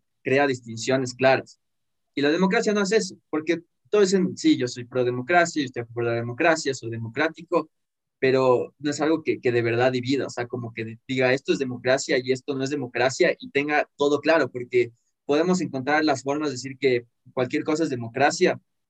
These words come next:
y ya, entonces, por eso la democracia no puede ser como que un concepto concreto, porque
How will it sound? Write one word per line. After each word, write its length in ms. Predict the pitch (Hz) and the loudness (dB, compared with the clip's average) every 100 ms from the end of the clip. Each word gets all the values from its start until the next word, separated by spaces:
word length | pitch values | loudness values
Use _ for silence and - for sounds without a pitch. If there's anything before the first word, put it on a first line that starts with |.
| _ _ - | _ _ -10
y 100 | 120 | 0
ya, 240 | 143 135 | 4 4
entonces, 680 | 123 120 139 143 151 131 - _ _ _ _ _ _ _ - | 0 -4 -4 0 0 0 -6 _ _ _ _ _ _ _ -2
por 140 | 143 | 0
eso 180 | 147 190 | 2 2
la 140 | 170 131 | 2 2
democracia 420 | 123 123 135 147 | 0 -4 -4 -2
no 140 | 139 | -2
puede 160 | 143 139 | -2 0
ser 160 | 143 | 0
como 280 | 143 147 131 | -2 -4 -4
que 80 | 127 | -6
un 120 | 135 | -6
concepto 800 | 156 135 135 135 - 160 147 120 117 _ _ _ _ _ _ _ - | -4 -4 -2 -4 -2 0 0 -2 -8 _ _ _ _ _ _ _ -6
concreto, 640 | 123 120 127 156 170 143 | -4 0 2 2 2 0
porque 460 | 123 120 120 107 | 0 0 0 0